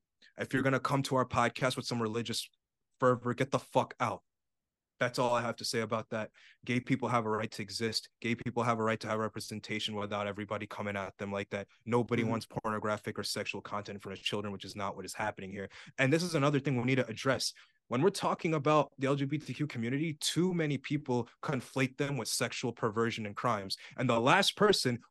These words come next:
Speaker 1: who called out actual sexual perverts and crimes was Sinead O'Connor. And what happened to her?
Speaker 2: Rest in peace. She was
Speaker 1: Rest in peace, yes.
Speaker 2: Yeah, it's, it's absolutely tragic.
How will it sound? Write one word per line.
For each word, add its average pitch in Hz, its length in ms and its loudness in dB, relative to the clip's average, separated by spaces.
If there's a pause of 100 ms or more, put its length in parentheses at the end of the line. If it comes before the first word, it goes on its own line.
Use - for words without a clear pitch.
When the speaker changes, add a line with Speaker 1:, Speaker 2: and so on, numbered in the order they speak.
Speaker 1:
who 143 80 -4
called 151 300 6
out 135 180 6
actual 180 400 6
sexual 175 460 2
perverts 160 500 4
and 151 220 0
crimes 151 420 2 (160)
was 131 140 2
Sinead 175 320 6
O'Connor. 139 580 4 (160)
And 135 140 2
what 156 100 6
happened 156 320 4
to 143 80 0
her? 117 260 0 (2750)
Speaker 2:
Rest - 200 2
in 123 80 2
peace. 101 460 -4
She 147 180 8
was - 480 10 (220)
Speaker 1:
Rest 123 220 2
in 120 80 -2
peace, 104 260 -4
yes. 101 280 -8 (160)
Speaker 2:
Yeah, 117 260 4 (400)
it's, - 500 4 (520)
it's 135 880 0
absolutely 127 400 4
tragic. - 720 -6